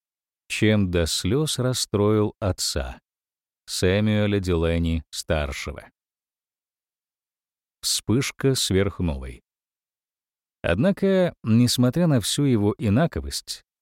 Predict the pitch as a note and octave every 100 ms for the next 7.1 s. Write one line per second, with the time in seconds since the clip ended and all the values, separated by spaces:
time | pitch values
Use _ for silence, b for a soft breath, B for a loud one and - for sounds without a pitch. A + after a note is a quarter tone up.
0 | - E2 D#2+ F#2 G#2 A#2 A2+ A2 - G2
1 | G2+ G#2+ G#2 G2 - A2 B2+ C3+ G2+ G2
2 | F#2 - F#2 A2 A#2 A2+ - A#2+ A#2+ A2+
3 | G#2+ D#2 E2+ - _ _ _ _ _ _
4 | - - - G#2+ G2 - F2 F2+ A#2 C3+
5 | B2 C#3+ C#3 B2 - _ _ - G#2 A2
6 | A2 A#2 - A#2 - B2+ - F2+ - F2
7 | -